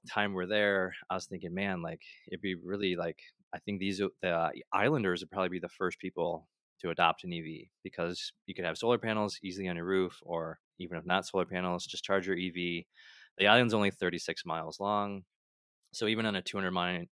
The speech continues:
two mile, two hundred mile range E V, you can drive that island, you know, five or six times, no problem. Um, and just importing gas is such a pain in the butt,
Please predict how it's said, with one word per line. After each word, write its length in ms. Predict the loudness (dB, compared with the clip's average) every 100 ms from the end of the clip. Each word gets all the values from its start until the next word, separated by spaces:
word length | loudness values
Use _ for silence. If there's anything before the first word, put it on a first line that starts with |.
| _
two 80 | -4
mile, 380 | 0 0 0 -6 -8
two 100 | -4
hundred 160 | -2
mile 240 | 0 0 0
range 260 | -2 -6
E 140 | -8 -4
V, 400 | -2 -2 -4 -10
you 140 | -8 -6
can 80 | 0
drive 200 | 0 0
that 120 | -2
island, 400 | -4 -6 -10 -16 _ -16
you 100 | -14
know, 120 | -6
five 200 | -2 -2
or 40 | -4
six 280 | -8 -10
times, 360 | -8 -8 -8 -12 -14
no 80 |
problem. 480 | -8 -6 -4 -6 -8 -16 _ -20 -20 _ _
Um, 260 | -2 -2 -2
and 240 | 2 2 2
just 180 | 2 0
importing 540 | -4 2 2 4 0
gas 560 | 0 0 -2 -6 -12 -10
is 100 | -10
such 200 | -8 -10
a 40 |
pain 260 | -10 -8 -4
in 100 | -4
the 80 | -4
butt, 340 | -2 -2